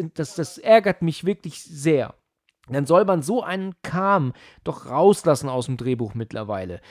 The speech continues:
Dann sollen sie eben nicht kurzzeitig, weißt du, die Überhand gewinnen. Dann ist es eben einfach gar nicht mehr Teil des Films, weil es so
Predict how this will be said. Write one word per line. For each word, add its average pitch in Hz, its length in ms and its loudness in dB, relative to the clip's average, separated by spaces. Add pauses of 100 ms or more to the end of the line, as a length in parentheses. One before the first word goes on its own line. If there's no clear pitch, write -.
(140)
Dann 214 180 -2
sollen 214 260 2
sie 202 140 -6
eben 208 260 -6
nicht 233 460 -4
kurzzeitig, 117 880 -4
weißt 123 220 -6
du, - 20 -14
die 123 100 -12
Überhand 127 540 -2
gewinnen. 113 440 -4 (360)
Dann 190 240 -6
ist 226 160 -10
es 190 160 -12
eben 190 300 -10
einfach 165 340 -12
gar 147 200 -10
nicht 175 160 -8
mehr 180 140 -8
Teil 156 300 -6
des 160 180 -10
Films, 151 480 -6
weil 175 160 -8
es - 280 -14
so 277 460 -4